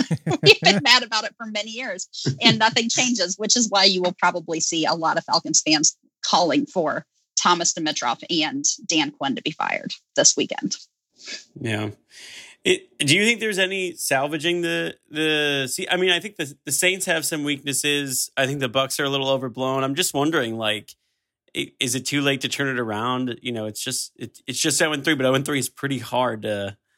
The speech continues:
Speaker 2: <laughs> to overcome.
Speaker 1: Yeah. And I just think, um, one of the things that I, that I have kinda kicked around in my head is that, you know, we did have no preseason.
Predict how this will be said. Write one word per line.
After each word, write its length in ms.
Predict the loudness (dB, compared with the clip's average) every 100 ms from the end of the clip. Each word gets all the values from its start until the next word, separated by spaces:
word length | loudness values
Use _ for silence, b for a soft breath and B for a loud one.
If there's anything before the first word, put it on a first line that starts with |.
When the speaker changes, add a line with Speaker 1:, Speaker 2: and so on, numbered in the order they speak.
| _ _ -6
Speaker 2:
<laughs> 0 |
to 960 | -2 0 2 0 0 -4 -6 -4 2 2
overcome. 840 | 2 2 0 0 0 -2 -6 -12 _ -8
Speaker 1:
Yeah. 460 | 0 4 6 6 4
And 140 | 2 0
I 100 | -4
just 320 | -8 -14 -10
think, 260 | -8 -8 -10 -6
um, 480 | -4 -4 -6 -12 -14 _ _ _ -6
one 200 | -4 -4
of 60 | -8
the 80 |
things 340 | -6 -4 -2 0
that 140 | 4
I, 240 | 6 4 2
that 100 | 0
I 60 | 2
have 240 | 2 0 0 -6
kinda 160 | -6
kicked 280 | -6 -10 -6
around 380 | -4 -4 -6 -4
in 140 | -4 -2
my 140 | -2 -2
head 260 | -2 -4 0
is 260 | 0 2 0
that, 260 | 2 2 0 _ _ -6
you 140 | 0
know, 200 | 2 2
we 360 | 0 2 2 4
did 260 | 6 6
have 260 | 6 4 4
no 320 | 2 2 0 -4
preseason. 640 | -4 -4 -6 -6 -6 -6